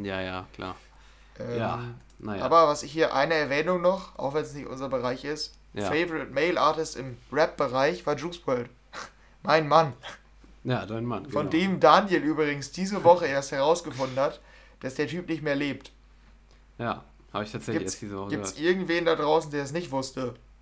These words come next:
Speaker 2: Dann schreibt Daniel. Der möchte, äh,
Speaker 1: Wie?
Speaker 2: zeigen, dass es, dass es normal ist, dass man das nicht weiß.
Speaker 1: <laughs> Hä, wie normal?
Speaker 2: Eigentlich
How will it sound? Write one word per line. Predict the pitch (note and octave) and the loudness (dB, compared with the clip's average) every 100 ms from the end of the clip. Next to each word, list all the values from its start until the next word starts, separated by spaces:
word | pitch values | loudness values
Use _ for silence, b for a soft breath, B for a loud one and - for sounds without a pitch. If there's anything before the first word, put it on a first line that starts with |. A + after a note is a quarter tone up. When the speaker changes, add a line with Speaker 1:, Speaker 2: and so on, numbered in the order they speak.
| - | -6
Speaker 2:
Dann | B2 | -4
schreibt | C3+ D#3 D#3 - | 0 4 4 4
Daniel. | C3 C3 B2+ A#2+ - | 0 0 -2 -2 -4
Der | B2+ | -6
möchte, | B2+ D3 - D#3 D3 A2 | -4 -4 2 4 4 2
äh, | |
Speaker 1:
Wie? | B2 D#3+ | 2 6
Speaker 2:
zeigen, | C#3 D3 D#3+ | 6 6 2
dass | D3+ D3 | -2 -2
es, | C#3 - | -10 -12
dass | - C#3 C#3 | -6 -4 -4
es | C3+ | 0
normal | D3 C3+ D#3 F3 | 2 10 10 10
ist, | C#3+ B2+ | 6 -2
dass | C3 B2 | -6 -6
man | C3 C3 | -4 -2
das | B2+ B2+ | 0 0
nicht | C3+ A#2+ | -2 0
weiß. | C3 B2 - - | 0 0 -4 -12
Speaker 1:
<laughs> | - - - - - - - - - - - - D#3+ G#3+ | -20 -20 -20 -16 -12 -10 -12 -16 -20 -20 -16 -12 -8 -8
Hä, | - A2+ B2 | -4 -2 0
wie | C3 | 2
normal? | C#3 A#2 C#3 | 0 2 4
Speaker 2:
Eigentlich | - - | 4 2